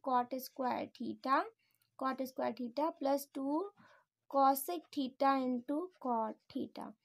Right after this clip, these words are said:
ये हो गया। अब हम इसको करेंगे सॉल्व, तो ये हो गया हमारा, अ, co-, वन plus cot square, ये cot square theta, ये भी cot square theta, यानी ये हो गया टू cot square theta और ये हो गया प्लस टू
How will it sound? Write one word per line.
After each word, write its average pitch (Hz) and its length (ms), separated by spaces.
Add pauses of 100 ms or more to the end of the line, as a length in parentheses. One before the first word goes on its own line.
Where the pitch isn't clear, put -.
(220)
ये 294 80
हो 311 180
गया। 302 240 (460)
अब 311 120
हम 349 160
इसको 330 240
करेंगे 302 400
सॉल्व, 311 400 (260)
तो 294 60
ये 302 180
हो 330 160
गया 330 180
हमारा, 311 480 (100)
अ, 254 580 (680)
co-, 302 160 (120)
वन 320 220
plus 349 320
cot 339 200
square, 320 300
ये 311 240
cot 330 180
square 330 220
theta, 339 220
ये 311 120
भी 262 120
cot 240 220
square 226 260
theta, 240 280
यानी 262 240
ये 285 60
हो 285 120
गया 285 160
टू 285 340
cot 208 240
square 220 360
theta 220 340 (720)
और 269 180
ये 285 140
हो 285 80
गया 302 200
प्लस 294 400
टू 311 280